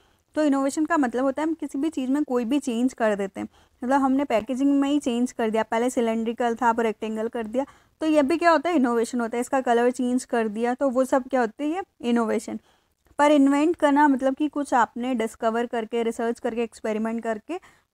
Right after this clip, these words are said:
कुछ यूनिक बनाया, इन्वेंट किया है जो कि अभी तक नहीं था, और तो आप इन्वेंशन को इनोवेशन में कन्वर्ट कर सकते हैं।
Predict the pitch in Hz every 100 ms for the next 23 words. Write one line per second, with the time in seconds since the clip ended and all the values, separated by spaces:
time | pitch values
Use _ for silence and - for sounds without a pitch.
0 | - - 311 - 254 254 262 285 247 240
1 | 233 240 262 247 226 240 254 247 233 262
2 | 247 240 269 233 226 240 247 226 214 233
3 | 233 240 233 285 233 226 247 311 _ _
4 | _ _ _ - 311 320 277 233 226 254
5 | 285 262 262 320 226 226 247 254 277 240
6 | 214 214 277 - 226 208 196 - 208